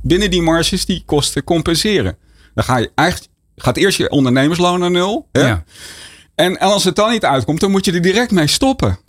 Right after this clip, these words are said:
Speaker 2: Maar hoe komt het dan dat Den Haag toch op die verkeerde parameters stuurt?
Speaker 1: Ja, s-, de mensen begrijpen niet wat ondernemer is. En de eerste beste am-, de meeste ambtenaren in Den Haag moet ik nog steeds uitleggen wat, wat ondernemen is.
Speaker 2: Mhm. Hoe
Speaker 1: Ga-
Speaker 2: gaan we dat doorbreken dan?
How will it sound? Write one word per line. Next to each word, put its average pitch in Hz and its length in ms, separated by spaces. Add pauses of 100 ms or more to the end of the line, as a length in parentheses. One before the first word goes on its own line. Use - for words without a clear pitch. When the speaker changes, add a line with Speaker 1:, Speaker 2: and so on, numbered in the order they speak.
(180)
Speaker 2:
Maar 151 140
hoe 214 120
komt 262 180
het 202 100
dan 190 140
dat 170 160
Den 165 120
Haag 175 340
toch - 200
op 190 100
die 190 100
verkeerde 180 320
parameters 131 540
stuurt? - 460
Speaker 1:
Ja, 107 200
s-, - 140
de 127 160
mensen 143 220
begrijpen 123 340
niet 110 100
wat 98 120
ondernemer 113 480
is. 92 160
En 104 120
de 107 140
eerste 120 260
beste 113 240
am-, 101 360
de 113 80
meeste 123 280
ambtenaren 113 380
in 110 80
Den 110 100
Haag 120 200
moet 123 120
ik 139 60
nog 123 120
steeds 98 240
uitleggen 101 440
wat, 107 200
wat 110 220
ondernemen 120 520
is. 90 340
Speaker 2:
Mhm. 143 260 (420)
Hoe 151 140
Speaker 1:
Ga- 160 100
Speaker 2:
gaan 180 160
we 170 60
dat 160 160
doorbreken 165 460
dan? 101 200